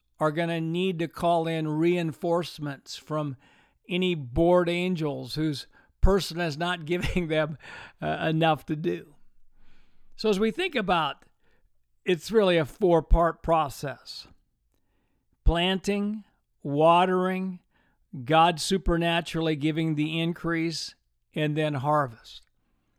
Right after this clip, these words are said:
I found out this, that planting and harvesting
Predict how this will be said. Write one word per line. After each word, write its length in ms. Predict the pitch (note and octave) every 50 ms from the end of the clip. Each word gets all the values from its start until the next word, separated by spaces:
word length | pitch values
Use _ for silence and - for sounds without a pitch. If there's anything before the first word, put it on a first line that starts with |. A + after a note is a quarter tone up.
| _ _ _ _ _ _ _ _ _ _ _
I 100 | D#3+ A3
found 400 | G#3 - - D4+ C4+ A#3 G3+ F3+
out 260 | F3 F3 F3 F3 -
this, 340 | - F#3+ F#3+ F3+ E3 D3 -
that 260 | - F3 D#3+ D#3+ -
planting 640 | - - F#3 G3 G3 G3+ G#3 G3 - G#3 G3+ G3+ F3+
and 120 | E3+ D#3+ C#3
harvesting 960 | B2+ D#3+ F#3 G3 G#3 G#3+ F3+ E3+ C3 - - - C#3+ B2 A#2 A#2+ C3+ C#3